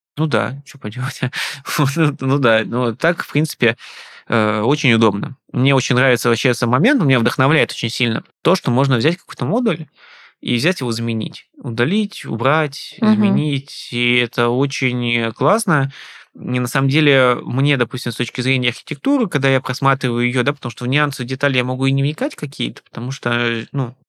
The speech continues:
Speaker 1: с учетом нагрузки, да, какой-то своей личной, и по работе, по всему,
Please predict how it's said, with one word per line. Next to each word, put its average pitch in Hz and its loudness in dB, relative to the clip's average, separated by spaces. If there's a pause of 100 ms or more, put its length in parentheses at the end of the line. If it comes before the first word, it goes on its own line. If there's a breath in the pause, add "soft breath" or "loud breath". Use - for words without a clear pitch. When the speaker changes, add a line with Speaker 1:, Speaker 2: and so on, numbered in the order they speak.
(180)
Speaker 1:
с - -20
учетом - -2
нагрузки, 127 0
да, 123 2
какой-то 135 -6
своей 110 -2
личной, 113 -6 (240)
и 113 -6
по 107 -4
работе, 120 -4
по - -20
всему, 110 -4